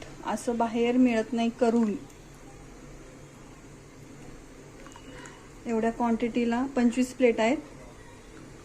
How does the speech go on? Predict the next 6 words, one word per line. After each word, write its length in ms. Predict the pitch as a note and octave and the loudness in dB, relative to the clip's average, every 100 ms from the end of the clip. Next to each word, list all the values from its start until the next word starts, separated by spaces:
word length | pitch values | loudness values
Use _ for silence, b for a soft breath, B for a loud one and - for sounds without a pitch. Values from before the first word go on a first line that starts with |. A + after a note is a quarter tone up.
| - - - B3 | -18 -18 -6 2
पंचवीस 480 | B3 A3+ B3+ C4+ | 4 4 4 2
प्लेट 420 | - C4 C4+ D4 - | 2 6 6 6 2
आणि 180 | A3 | 0
परत 260 | A3+ A#3+ A#3+ | 0 0 2
अजून 300 | A#3 A3 A#3+ | 2 2 2
एक 240 | A#3 - | 0 0